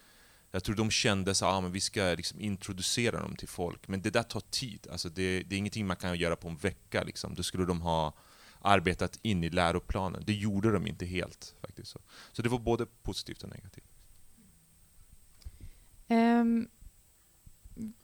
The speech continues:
Speaker 2: vi pratar, vi ska prata lite om, eh, Charmören, din långfilmsdebut. Kan du, skulle du bara kunna redogöra, liksom, vad hände mellan tvåtusenelva och,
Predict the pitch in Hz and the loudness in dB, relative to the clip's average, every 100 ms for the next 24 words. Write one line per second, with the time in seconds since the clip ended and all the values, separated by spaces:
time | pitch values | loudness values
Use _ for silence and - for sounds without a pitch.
0 | _ - 233 262 240 - 220 214 214 - | _ -2 4 6 6 6 8 6 2 -4
1 | 240 254 - 269 240 247 - - 208 214 | -2 0 2 2 4 4 4 2 4 4
2 | 208 208 180 - 208 202 196 - - - | 2 -2 -6 -2 0 2 0 -4 -6 -10
3 | - - 220 214 220 208 202 220 285 - | -10 0 2 6 6 6 6 2 0 -4
4 | 220 220 220 214 - 202 202 - 202 214 | 0 4 4 2 0 0 0 -2 2 4
5 | 285 - - - - - - - - - | 4 0 -12 -12 -14 -16 -20 -20 -20 -4
6 | - 269 269 - 254 269 269 277 - 262 | 2 4 2 -2 2 4 6 4 4 4
7 | 262 240 226 220 220 220 - 214 196 254 | 6 6 6 4 0 -2 -6 -6 4 8
8 | 247 240 233 - - - _ - - - | 8 8 6 2 -14 -20 _ -20 -20 -20
9 | - - _ - - - 262 240 202 214 | -20 -20 _ -20 -16 2 4 6 4 4
10 | 254 226 185 180 180 180 196 202 196 185 | 6 6 6 4 4 2 2 2 0 0
11 | 190 196 196 208 165 196 185 - - | 2 2 2 2 4 2 2 -2 -16